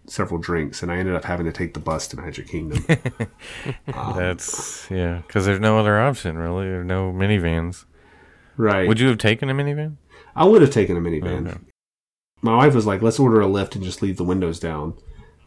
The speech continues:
Speaker 1: I would have felt like if they had the minivan still running, they would have put up plastic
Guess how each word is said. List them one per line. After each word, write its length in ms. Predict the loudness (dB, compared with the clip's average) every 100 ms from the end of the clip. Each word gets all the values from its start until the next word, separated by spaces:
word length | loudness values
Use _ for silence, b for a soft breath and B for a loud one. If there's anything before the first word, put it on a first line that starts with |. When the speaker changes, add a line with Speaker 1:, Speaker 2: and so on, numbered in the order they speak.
| 2
Speaker 1:
I 120 | 8
would 120 | 8
have 100 | 8
felt 180 | 4 2
like 220 | 2 0
if 80 | -2
they 120 | -2
had 260 | 0 2 2
the 60 | 2
minivan 500 | 2 0 0 -2 -4
still 240 | -4 -2
running, 300 | -2 -2 -2
they 100 | 0
would 140 | 0
have 100 | -2
put 160 | -2 -2
up 160 | -2 -2
plastic 560 | -4 -2 -2 -4 -6